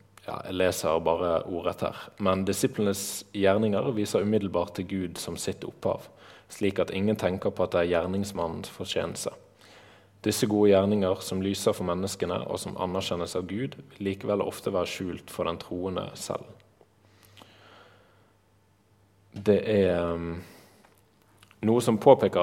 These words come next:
at når vi er lys, og når vi er salt, og når vi gjør gode gjerninger, så er det likevel ikke vi selv som skal, eh, høste fortjenesten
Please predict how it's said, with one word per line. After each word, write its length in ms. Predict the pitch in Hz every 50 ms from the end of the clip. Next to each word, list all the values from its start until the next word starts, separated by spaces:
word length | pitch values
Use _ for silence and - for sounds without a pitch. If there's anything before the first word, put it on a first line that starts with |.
| 90
at 220 | 90 - - - - - - - _ _ _ _ _ _ _ _ _ - _ _ _ - -
når 160 | 104 101 98
vi 100 | 101 104 101 107
er 180 | 113 104 98
lys, 360 | 92 95 95 90 92 - -
og 100 | - 98
når 80 | 95 92
vi 100 | 92 95 98
er 100 | 104 -
salt, 320 | - 104 98 92 - - -
og 60 | - 92
når 120 | 92 92
vi 100 | 92 90
gjør 180 | 90 90 90 87
gode 200 | 90 87 90 92
gjerninger, 440 | 85 82 - - 101 98 95 - - -
så 200 | - - - -
er 160 | - - 90
det 160 | 92 - 50 50 - - - - - _ _ _ _ _ _ _ _ _ -
likevel 380 | 92 95 - - 95 90 90 90
ikke 140 | 87 87 82
vi 100 | 87 87
selv 240 | - - 82 82 -
som 160 | - - -
skal, 340 | - - - - - - 101 - - - - _ _ _ _ _ _ _ _ _ -
eh, 320 | - - - - 92 50 50 - - - - -
høste 380 | 117 - - - - - 90
fortjenesten 720 | - - 95 - - 90 85 82 85 85 - - - -